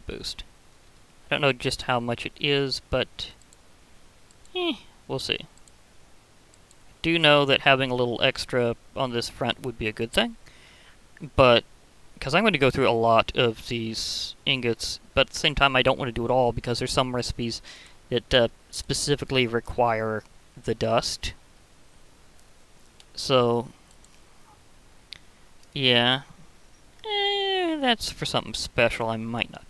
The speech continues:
need to work with. But maybe. Just so I have other options than the dislocator, the tablet.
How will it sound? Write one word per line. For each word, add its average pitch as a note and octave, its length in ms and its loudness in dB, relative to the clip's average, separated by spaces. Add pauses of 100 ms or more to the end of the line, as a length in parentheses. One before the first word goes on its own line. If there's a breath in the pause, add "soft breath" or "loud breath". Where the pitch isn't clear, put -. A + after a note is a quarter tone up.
need B2 260 -12
to - 180 -10
work - 280 -12
with. - 240 -10 (580 loud breath)
But - 180 -16
maybe. B2+ 680 -2 (440)
Just - 160 -8
so - 140 -2 (100)
I E3 220 8
have F3+ 360 2
other C3 280 0
options A#2+ 680 -2
than C#2+ 100 -12
the - 80 -14
dislocator, A#2 840 -6 (540 soft breath)
the - 100 -20
tablet. A#2 480 -6